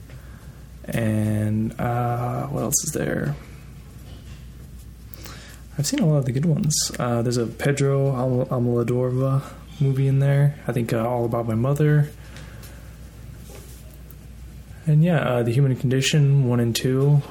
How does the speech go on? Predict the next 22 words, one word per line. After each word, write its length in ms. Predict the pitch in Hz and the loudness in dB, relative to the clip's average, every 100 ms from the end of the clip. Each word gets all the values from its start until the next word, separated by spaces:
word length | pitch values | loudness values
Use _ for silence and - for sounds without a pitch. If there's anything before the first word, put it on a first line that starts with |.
| - - - | -12 -6 -2
And 160 | 117 | 0
I 80 | 110 | 2
heard 200 | 117 117 | 0 0
there's 180 | 113 110 | 2 0
a 60 | |
three, 400 | 104 127 123 131 | 0 0 2 2
so 160 | 127 117 | 2 2
I 20 | |
gotta, 180 | 110 107 - - - | 0 0 -4 -10 -4
I 40 | 123 | -2
gotta 120 | 117 | -2
find 280 | - 117 113 | 0 2 2
out 120 | 117 | 2
where 180 | 117 117 | 2 0
to 180 | - 117 | 0 2
stream 400 | - 123 117 117 | 2 2 2 2
that. 420 | 113 110 - - - - - - - - - - - | 2 2 0 -4 -12 -16 -18 -16 -16 -16 -16 -12 -2
And 140 | 117 | 2
then 120 | 110 | 2
I 80 | 107 | 2
gotta 160 | 110 107 | 0 -2
find 640 | - 120 110 107 107 | -4 -2 0 2 2